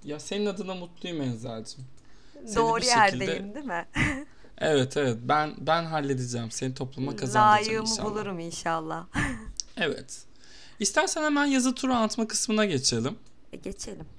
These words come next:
Speaker 1: Evet, yazı tura atıyorum, atıyorum. Atmıyorum tabii ki de arkadaşlar. Onur haftası, Onur haftasında ben oturup tura ko-, şey, Onur ayında tura, e, konuşacak değilim. Zaten bana burada bu filmleri gömdürecek herkesin ben homofobik, transfobik, bifobik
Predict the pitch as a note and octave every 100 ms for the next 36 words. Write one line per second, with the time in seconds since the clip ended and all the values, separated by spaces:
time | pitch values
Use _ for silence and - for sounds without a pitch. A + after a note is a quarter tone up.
0 | - G#3+ A3+ C3 A2+ D3 F3 - F3 E3+
1 | D#3+ - F3+ D#3 B2+ D#3+ F3+ C#3 D3 -
2 | D#3 C3+ F3 - F#3 F#3 - B2+ A2+ -
3 | A#2 A2+ A#2+ B2 A#2 A#2+ A#2+ - D3+ E3+
4 | D#3 B2+ C3+ C3 D3+ D#3+ D3 C#3 C#3 -
5 | F3+ E3 D#3 D3+ - C#3 D#3+ D3 - D#3+
6 | D3 - - D3+ C3 C#3+ D3 C3+ D3 G3+
7 | - D#3+ D#3+ - C3 B2 B2 C#3 C#3+ C3
8 | C#3 C3 G3 E3+ A3 A#3+ D3 C3 D3 C#3+
9 | D3 D#3+ D#3 - - - - D3+ D#3 E3
10 | F3 D#3 D3 C#3 C#3 D#3+ D3+ D3 D3 D3+
11 | E3+ - C3+ B2 D#3+ F#3 E3 D3 C#3 C3+
12 | B2+ C#3 - D3 C#3 C3 B2 B2 C#3 D3+
13 | D3 D3 B2 E3 G#3+